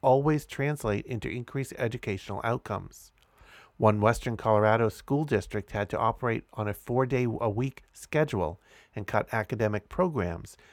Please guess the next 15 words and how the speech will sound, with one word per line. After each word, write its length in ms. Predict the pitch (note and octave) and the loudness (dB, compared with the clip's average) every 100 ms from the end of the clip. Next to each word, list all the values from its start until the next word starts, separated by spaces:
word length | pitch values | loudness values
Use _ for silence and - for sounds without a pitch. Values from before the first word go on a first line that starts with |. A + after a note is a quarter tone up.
| - | -12
because 280 | - - B2 | -6 0 0
of 100 | A#2+ C#3 | -2 -4
increased 460 | D#3 - A#2 - | -4 -2 -4 -4
economic 560 | D3 C#3 A#2 G2+ G2 - | -8 -6 -2 0 -2 -4
volatility." 800 | G2+ F#2 F#2 - A#2+ A2 F2+ - _ _ _ _ _ _ _ _ _ - _ _ | -2 -2 -4 -4 -2 -2 -4 -8 _ _ _ _ _ _ _ _ _ -20 _ _
As 160 | A2+ F#2 | -2 0
reported 460 | G2+ - A2+ A#2 G#2+ | 0 2 2 2 -2
in 140 | G#2+ | -2
U 160 | A2 A2+ | 2 2
S 180 | - | 0
News 240 | A#2 A2+ A2 | -4 -4 -4
and 120 | G#2 | -2
World 260 | A2+ A2 A2+ | 0 0 -2
Report, 460 | - C3 B2+ - | -4 0 0 0
quote, 400 | - C#3+ C#3+ - | 2 4 4 -2